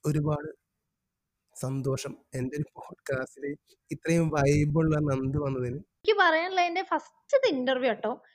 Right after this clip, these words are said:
Speaker 2: എന്നോട് എല്ലാ, ഏ, ഞാൻ എപ്പോഴും പറയണ്ട, ആരെങ്കിലും ഒന്ന് എന്നെ ഇന്റർവ്യൂ ചെയ്ത് എന്നെ ഒന്ന് ഫേമസ് ആക്കിയിരുന്നെങ്കിൽ എന്നൊക്കെ. ജീവിതത്തിൽ ഒരിക്കലും മറക്കില്ല, ഈ ചേട്ടനെയും മറക്കില്ല, ഇന്റർവ്യൂ മറക്കില്ല കേട്ടോ. ഇതിപ്പോ,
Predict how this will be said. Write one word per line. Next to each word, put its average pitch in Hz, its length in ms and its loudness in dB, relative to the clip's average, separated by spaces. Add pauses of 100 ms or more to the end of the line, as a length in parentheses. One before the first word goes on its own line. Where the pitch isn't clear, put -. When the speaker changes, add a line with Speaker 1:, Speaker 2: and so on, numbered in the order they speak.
(280)
Speaker 2:
എന്നോട് 339 240 6
എല്ലാ, 359 460 8
ഏ, 294 200 4
ഞാൻ 311 320 4
എപ്പോഴും 359 340 2
പറയണ്ട, 285 260 6
ആരെങ്കിലും 359 540 6
ഒന്ന് 339 140 4
എന്നെ 311 140 4
ഇന്റർവ്യൂ 330 420 4
ചെയ്ത് 302 200 2
എന്നെ 294 200 0
ഒന്ന് 302 100 0
ഫേമസ് 277 500 -2
ആക്കിയിരുന്നെങ്കിൽ 262 580 -4
എന്നൊക്കെ. 220 460 -10
ജീവിതത്തിൽ 349 440 2
ഒരിക്കലും 330 440 2
മറക്കില്ല, 247 360 -4
ഈ 277 40 -2
ചേട്ടനെയും 294 460 2
മറക്കില്ല, 277 300 0
ഇന്റർവ്യൂ 311 500 6
മറക്കില്ല 208 340 -6
കേട്ടോ. 202 140 -4
ഇതിപ്പോ, 302 300 4